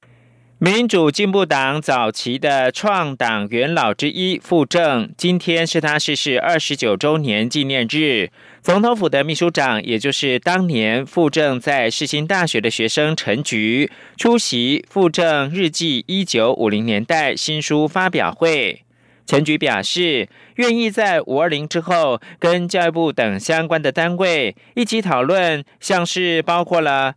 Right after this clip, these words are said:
傅政跟雷震等人士在台湾民主发展过程当中的定位，也让下一代了解到自由民主是经过多少人的付出才有今天的成果。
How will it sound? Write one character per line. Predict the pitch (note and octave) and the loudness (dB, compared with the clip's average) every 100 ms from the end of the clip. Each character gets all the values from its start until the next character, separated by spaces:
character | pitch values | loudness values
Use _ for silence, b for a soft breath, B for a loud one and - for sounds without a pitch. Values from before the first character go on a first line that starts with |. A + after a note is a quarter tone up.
| _ | _
傅 | A3 G3+ | 0 0
政 | G3 F#3 D#3+ D3 | 2 0 0 0
跟 | F3 F3 | 0 0
雷 | D3 B2+ D#3+ | 0 0 0
震 | A3+ G3 C#3 | 0 0 0
等 | A#2+ G#2+ F#2+ | 0 0 -2
人 | A2 A#2+ | -2 -2
士 | D#3 G3+ F#3 - | -2 -2 -2 -4
在 | - C#3+ A#2+ | 0 0 0
台 | A2+ | -2
湾 | B2+ D3 | 0 -2
民 | C#3 C3 | -2 -6
主 | D#3+ A#2 F#2+ | 0 0 0
发 | - F3 F3+ | 0 -2 0
展 | D#3 G#2+ G2 | 0 -2 0
过 | E3+ C#3 | 0 0
程 | C3 A#2+ | 0 -2
当 | C#3+ D3 | -2 0
中 | D3+ D3+ | 0 0
的 | B2+ - | 0 0
定 | F#3 D3 | -2 0
位， | F3+ F#3 C#3 E2+ B B B B | 0 0 0 -4 B B B B
也 | F3 | 2
让 | G#3+ B3 A#3 | 2 2 0
下 | A3+ G3+ | 0 -2
一 | |
代 | G3 F#3 E3 | 0 0 0
了 | D3 F3 | 0 -2
解 | - | -2
到 | C3+ D#3 D3 | -2 0 0
自 | C#3 F3+ | -2 -2
由 | D3+ C#3+ | 0 0
民 | C3 E3 | 0 0
主 | C#3+ A2 G2+ | 2 2 2
是 | - | -2
经 | C3+ E3 E3+ | -2 -2 2
过 | F3 C#3+ A#2 B B | 2 4 0 B B
多 | C#3+ D#3+ A3+ | 2 4 2
少 | - A#2+ | 2 0
人 | G2 G#2 | 0 -2
的 | C3+ B2+ | 0 0
付 | F3+ C#3+ | 0 0
出 | - E3 E3+ E3 | 0 2 2 2
才 | - B2 A#2+ | -2 0 2
有 | A#2+ F#2 D#2+ | 2 0 -2
今 | - E3+ E3+ | -2 0 -2
天 | - D3 D3 | -2 -4 0
的 | G#2 | -2
成 | - G2 C3 | -2 -6 0
果。 | A#2+ G2+ E2 C2+ | 2 4 2 -2